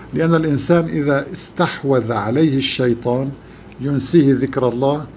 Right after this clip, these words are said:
آه، يجعله مهموماً في هذه الدنيا خائفاً.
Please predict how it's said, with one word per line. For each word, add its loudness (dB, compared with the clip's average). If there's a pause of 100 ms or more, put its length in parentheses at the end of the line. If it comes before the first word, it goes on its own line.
(400)
آه، -2
يجعله 2
مهموماً -2
في -2
هذه 2
الدنيا 0
خائفاً. -2